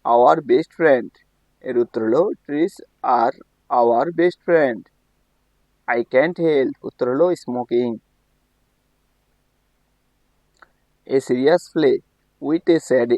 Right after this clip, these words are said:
ending is called a tragedy। দুই, তিন, পাঁচ, নয়, সতেরো, এর পরবর্তী সংখ্যা কত? তেত্রিশ।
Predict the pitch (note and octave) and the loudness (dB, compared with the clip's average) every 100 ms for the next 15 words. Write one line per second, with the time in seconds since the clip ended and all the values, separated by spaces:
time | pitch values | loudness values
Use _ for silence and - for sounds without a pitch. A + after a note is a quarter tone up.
0 | - C#3+ F3+ D#3+ B2 A#2 G#2+ C3 B2 - | -2 -6 -4 -4 -4 -4 -4 -4 -6 -6
1 | C#3 C3+ D#3 D#3+ - - B2+ C#3 G#3 _ | 2 4 4 0 -8 -2 0 0 -4 _
2 | _ _ _ _ _ _ _ - C#3 B2 | _ _ _ _ _ _ _ -6 -2 0
3 | B2+ C3 C3 - _ _ _ _ _ _ | 0 0 -2 -4 _ _ _ _ _ _
4 | _ - B2 D#3+ - D#3 A#2 - B2 D3+ | _ -8 -2 -2 -2 -4 -4 -4 -2 -2
5 | - C3 C3 D#3 D3 - C3+ C3 - D3 | -4 -6 -4 -4 -6 -4 -2 -2 -2 -2
6 | C3 C3+ - E3 C3+ B2 B2 D#3 F3+ - | 0 0 -4 -12 -8 -6 -6 -2 0 0
7 | C3 B2+ - _ _ _ _ _ - B2+ | -2 -4 -14 _ _ _ _ _ -12 -12
8 | _ B2 B2+ B2 | _ -4 -2 -2